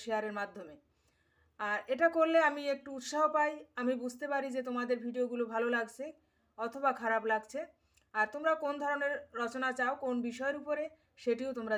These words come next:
জানিও। যারা এখনও চ্যানেলটি সাবস্ক্রাইব করোনি তাদেরকে বলছি তোমরা অবশ্যই চ্যানেলটি সাবস্ক্রাইব করে নাও, যারা করেছো সাবস্ক্রাইব তাদেরকে ধন্যবাদ জানিয়ে শুরু করছি। রচনাটি হলো জাতীয় ফুল পদ্ম সম্পর্কে। ভূমিকা, ফুল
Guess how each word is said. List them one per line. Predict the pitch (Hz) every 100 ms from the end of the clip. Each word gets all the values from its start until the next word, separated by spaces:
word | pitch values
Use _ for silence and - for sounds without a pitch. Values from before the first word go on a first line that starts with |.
| 202
জানিও। | 185 151 123 _ _ _ _ _ _ _ - _ _ _ _ _ _ _ -
যারা | 240 277 302
এখনও | 311 339 302
চ্যানেলটি | 254 294 330 311
সাবস্ক্রাইব | 294 311 302 294
করোনি | 269 277 311 - _ -
তাদেরকে | 247 269 262 277 302 - 226 240
বলছি | 240 285 330
তোমরা | 247 240
অবশ্যই | 240 277 311 302
চ্যানেলটি | 247 247 247 240
সাবস্ক্রাইব | 233 - 240 240
করে | 233 226
নাও, | 247 320 - _ _ 208
যারা | 233 269 285
করেছো | 247 240 240
সাবস্ক্রাইব | 233 - - 294 330
তাদেরকে | 226 226 226 226 240 _ -
ধন্যবাদ | 220 233 240 - 220
জানিয়ে | 226 285 240
শুরু | 190 160
করছি। | 143 - - - - _ _ -
রচনাটি | 247 254 320 330 320
হলো | 311 339 - 220 240
জাতীয় | 247 311 330 311
ফুল | 330 320
পদ্ম | 233 220 233 330
সম্পর্কে। | 269 214 170 - - _ _ _ _ _ 214
ভূমিকা, | 220 208 - - _ _ -
ফুল | 330